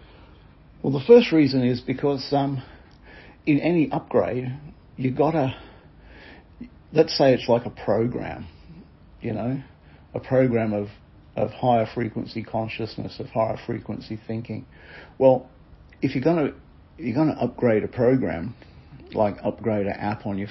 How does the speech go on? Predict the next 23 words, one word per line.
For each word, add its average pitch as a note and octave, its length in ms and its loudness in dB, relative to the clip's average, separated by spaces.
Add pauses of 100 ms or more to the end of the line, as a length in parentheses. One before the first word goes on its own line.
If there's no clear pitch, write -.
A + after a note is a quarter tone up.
phone C3 300 -2
or C3+ 120 -4
<laughs> - 100 -10
something - 420 -2
like B2 220 -4
that, - 340 -2 (920)
then D3+ 360 4 (540)
you've A#2 140 -2
gotta D3+ 240 6
overwrite A#2 640 4
the A2 140 2
old, G#2+ 420 2 (320)
the A#2+ 180 -2
old A#2+ 300 0
program G2 760 -4
with A#2+ 260 -4
the A2 80 -2
new C#3 220 0
program. - 560 -6 (580)
Okay. - 460 -8 (600)
So C3+ 120 6
within C#3+ 340 6
our A#2 580 4